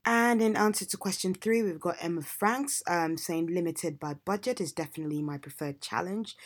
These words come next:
Um, it's easy to show via lost impression share, um, to budget how many conversions we're missing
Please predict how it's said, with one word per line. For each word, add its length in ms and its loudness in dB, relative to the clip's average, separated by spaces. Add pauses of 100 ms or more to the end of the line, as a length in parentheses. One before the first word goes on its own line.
(300)
Um, 420 0
it's 220 -6
easy 300 -4
to 120 -6
show 360 2
via 260 -2
lost 340 -2
impression 440 -8
share, 300 -6 (340)
um, 260 -4
to 140 -10
budget 540 2 (280)
how 220 2
many 240 4
conversions 640 -4
we're 140 -2
missing 420 -2